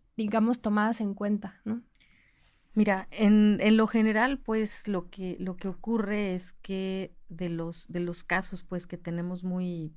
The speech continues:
Speaker 2: muy conocidos, eh, en donde fueron detenidos las mujeres y sus parejas o sus esposos,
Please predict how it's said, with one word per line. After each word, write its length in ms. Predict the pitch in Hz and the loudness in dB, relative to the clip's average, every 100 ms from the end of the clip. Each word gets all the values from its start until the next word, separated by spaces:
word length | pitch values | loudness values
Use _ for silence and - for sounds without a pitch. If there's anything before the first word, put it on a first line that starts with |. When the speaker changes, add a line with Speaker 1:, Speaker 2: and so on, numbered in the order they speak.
| - | -12
Speaker 2:
muy 320 | 156 170 180 175 | -8 -6 -6 -6
conocidos, 840 | 185 175 165 190 170 165 208 - - - - - - - | -4 -4 -6 -6 -4 -6 -8 -16 -20 -20 -20 -20 -14 -8
eh, 540 | 165 165 160 160 160 | -4 -4 -4 -4 -6
en 140 | - 170 | -8 -6
donde 240 | 170 165 | -4 -4
fueron 600 | - 175 180 185 180 170 - - | -4 -2 0 0 -2 -6 -12 -8
detenidos 960 | 165 165 190 180 175 180 - - - - | -8 -4 -4 -4 -4 -6 -10 -16 -18 -16
las 360 | - 165 160 156 | -10 -6 -6 -6
mujeres 480 | 170 190 180 170 - | -4 -2 -2 -4 -8
y 60 | |
sus 180 | 156 165 | -10 -12
parejas 500 | - 160 170 156 151 | -8 -6 -4 -6 -10
o 40 | 156 | -8
sus 160 | 156 | -8
esposos, 540 | 151 - 165 160 208 | -8 -8 -8 -8 -10